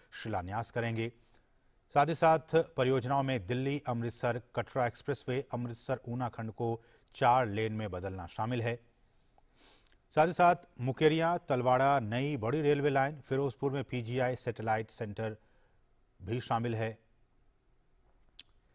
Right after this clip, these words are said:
इसके अलावा पीएम कपूरथला और होशियारपुर में दो नए मेडिकल कॉलेज की आधारशिला भी रखेंगे। पंजाब में दो प्रमुख सड़क गलियारों की भी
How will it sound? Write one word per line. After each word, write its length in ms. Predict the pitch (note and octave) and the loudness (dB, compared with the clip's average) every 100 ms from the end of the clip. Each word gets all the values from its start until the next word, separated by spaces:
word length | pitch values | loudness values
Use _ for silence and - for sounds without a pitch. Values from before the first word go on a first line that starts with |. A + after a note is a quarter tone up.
| _ | _
इसके 200 | C#3+ - | -2 4
अलावा 220 | F3 F#3+ | 6 6
पीएम 340 | F#3+ F3+ F3+ F3+ | 2 2 0 0
कपूरथला 680 | - B2 E3 E3+ D#3 E3 | -4 0 -2 0 2 4
और 100 | F3 | 4
होशियारपुर 600 | C#3+ A#2 - D3 E3 D3+ D3+ | 2 -4 0 0 0 -2 -2
में 220 | D#3+ G2+ | -4 -2
दो 220 | C3 D#3+ | -2 0
नए 320 | A#2 A#2 C3+ | -2 -2 -2
मेडिकल 440 | C3 A2 A2 A#2+ A#2+ | -4 -6 -6 -4 -6
कॉलेज 340 | G#2+ G2 G2+ | -6 -6 -8
की 240 | - A#2 A#2 _ - - | -4 -4 -4 _ -16 -2
आधारशिला 600 | A2 G2+ A2+ A2 A2+ A2 | 0 2 -2 -2 -4 -4
भी 100 | G#2 | -2
रखेंगे। 460 | A#2 - E2+ D2+ - _ _ _ _ _ _ _ _ _ _ _ _ _ _ _ _ _ - | -4 -6 -10 -12 -20 _ _ _ _ _ _ _ _ _ _ _ _ _ _ _ _ _ -4
पंजाब 300 | C3+ E3 F#3 | 4 4 4
में 160 | G#3+ | 0
दो 160 | C3+ F#3 | 0 0
प्रमुख 420 | F#3 D3+ D#3+ F#3 | 0 -2 -2 -6
सड़क 260 | - D3+ F3 | -4 -2 -2
गलियारों 500 | C3 A#2+ A#2+ B2 C3 | -2 -4 -2 -2 -4
की 140 | - | -4
भी 220 | A#2+ C3 | -4 -4